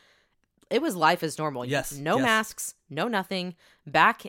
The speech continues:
Speaker 1: back pre-covid in a time, a simpler, simpler, simpler time
Speaker 2: So simple.
Speaker 1: where people, there was no hand sanitizer. Everyone was breathing
Speaker 2: Just
Speaker 1: on
Speaker 2: the
Speaker 1: each
Speaker 2: bare
Speaker 1: other.
Speaker 2: necessities.
Speaker 1: The bare necessities. You could go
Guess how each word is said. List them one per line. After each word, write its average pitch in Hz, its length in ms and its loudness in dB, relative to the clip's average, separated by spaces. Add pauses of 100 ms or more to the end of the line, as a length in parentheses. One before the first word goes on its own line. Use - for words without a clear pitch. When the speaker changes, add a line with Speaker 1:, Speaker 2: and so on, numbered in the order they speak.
(100)
Speaker 1:
back 180 480 0
pre-covid 175 840 -4
in 165 160 -8
a 190 80 -6
time, 175 380 -6
a 147 60 -8
simpler, 180 540 -8
simpler, 170 520 -6
simpler 175 380 -10
time 190 420 -6
Speaker 2:
So 139 140 -4
simple. 123 320 -8
Speaker 1:
where 151 120 -6
people, 214 460 -6
there 165 140 -4
was 147 120 -10
no 214 140 -6
hand 165 240 -8
sanitizer. 151 760 -10
Everyone 208 300 -2
was 156 140 -6
breathing 147 300 -4
Speaker 2:
Just 147 100 -2
Speaker 1:
on 147 80 -2
Speaker 2:
the 143 60 0
Speaker 1:
each 123 80 -8
Speaker 2:
bare 151 120 4
Speaker 1:
other. 156 120 2
Speaker 2:
necessities. 123 600 -4
Speaker 1:
The 156 80 -10
bare 220 220 0
necessities. 143 720 -6
You 180 80 -8
could 165 160 -16
go 139 220 -4